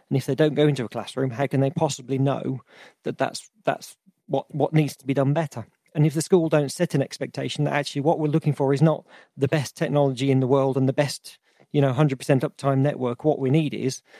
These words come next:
the teachers to be supported and the teachers to understand how to use the equipment. And that actually, it's, it's about the people and about the training and about supporting them. If you don't make that clear to them, they'll, they'll go off on their own and find their own ways of measuring it.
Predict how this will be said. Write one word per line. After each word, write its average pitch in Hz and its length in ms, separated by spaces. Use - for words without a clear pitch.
the 131 80
teachers 151 380
to 131 100
be 123 100
supported 139 520
and 123 80
the 120 40
teachers 131 520
to 139 100
understand 123 460
how 131 160
to 131 160
use 127 120
the 131 80
equipment. 120 400
And 123 140
that 131 140
actually, 127 380
it's, - 120
it's 135 200
about 127 260
the 127 80
people 135 400
and 120 80
about 123 240
the - 80
training 127 460
and 120 100
about 123 220
supporting 143 480
them. - 240
If - 180
you 156 60
don't 147 220
make 147 200
that - 180
clear 151 200
to 127 120
them, 117 180
they'll, 131 260
they'll 139 120
go 151 160
off 135 120
on 135 100
their 135 140
own 131 120
and 135 300
find 139 200
their 135 100
own 143 140
ways 120 220
of 127 80
measuring 123 380
it. 127 100